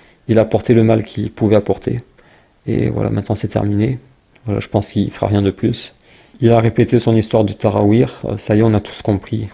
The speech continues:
On a compris, euh, un milliard de fois, oui, euh, le prophète a dit, « Priez chez vous », donc, euh, vous désobéissez, donc c'est un péché, donc, euh,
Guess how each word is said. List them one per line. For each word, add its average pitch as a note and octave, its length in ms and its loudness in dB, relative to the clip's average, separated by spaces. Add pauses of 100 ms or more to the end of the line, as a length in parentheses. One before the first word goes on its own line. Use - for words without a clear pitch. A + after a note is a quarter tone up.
(120)
On A2 120 2
a G#2 40 2
compris, G#2 440 -2
euh, G#2+ 120 -2
un - 80 -2
milliard G#2+ 280 2
de G2+ 100 -2
fois, G#2+ 220 -2
oui, G#2+ 420 -2
euh, B2 40 -8 (180)
le G#2 100 0
prophète - 300 -4
a A2 40 4
dit, « F#2+ 120 2
Priez G2+ 200 -2
chez - 180 -6
vous », G2 260 -2
donc, G#2 320 -2
euh, G#2+ 40 4
vous G2+ 140 0
désobéissez, G#2+ 720 -2
donc G#2+ 320 -2 (460)
c'est - 160 0
un A2 60 2
péché, A2 480 2
donc, G#2+ 420 0
euh, A2 100 -4